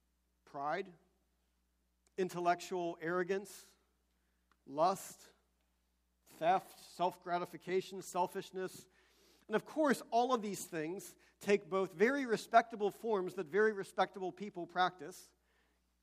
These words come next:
and also very disgraceful forms. But both of them, no matter how respectable or how disgraceful, are rooted in our ingrained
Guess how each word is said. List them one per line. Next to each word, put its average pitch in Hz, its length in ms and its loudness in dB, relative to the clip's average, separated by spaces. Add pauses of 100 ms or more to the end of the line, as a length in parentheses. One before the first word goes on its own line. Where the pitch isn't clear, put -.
(600)
and 196 100 4
also 208 260 4
very 220 200 8
disgraceful 220 580 2
forms. - 580 -10 (460)
But 185 220 6
both 262 260 6
of 202 120 -4
them, 190 180 4
no 202 80 6
matter 202 260 6
how 247 200 4
respectable 226 580 2
or 185 160 0
how 202 220 0
disgraceful, 185 800 -2 (260)
are 196 180 4
rooted 196 500 4
in 190 140 -4
our 196 160 0
ingrained 196 640 2